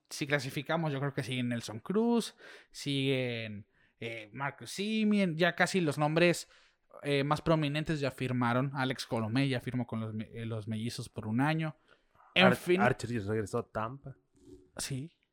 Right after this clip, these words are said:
Speaker 1: Archer fir-, eh, firmó con Tampa. Eso, eso me impresionó a mí.
Speaker 2: Sí,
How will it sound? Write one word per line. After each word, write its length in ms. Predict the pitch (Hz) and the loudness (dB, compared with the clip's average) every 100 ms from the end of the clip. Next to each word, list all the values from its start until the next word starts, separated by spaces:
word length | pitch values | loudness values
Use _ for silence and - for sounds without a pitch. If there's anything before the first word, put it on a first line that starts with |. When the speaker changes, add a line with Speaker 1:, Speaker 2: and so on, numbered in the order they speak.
| _ _ _ _ - | _ _ _ _ -4
Speaker 1:
Archer 320 | 139 - 170 | -4 0 0
fir-, 200 | - 135 | 0 -4
eh, 300 | 123 127 123 | -2 -2 -4
firmó 240 | - 117 117 | -4 -8 -6
con 180 | 160 151 | -4 -2
Tampa. 220 | 160 175 | -2 -2
Eso, 260 | 165 240 233 | 0 0 0
eso 240 | 240 - | -2 -2
me 80 | 311 | -4
impresionó 640 | 254 147 131 120 131 220 | -2 -4 -6 -6 -2 0
a 60 | 208 | 0
mí. 140 | 123 | -4
Speaker 2:
Sí, 160 | - 127 | -8 -8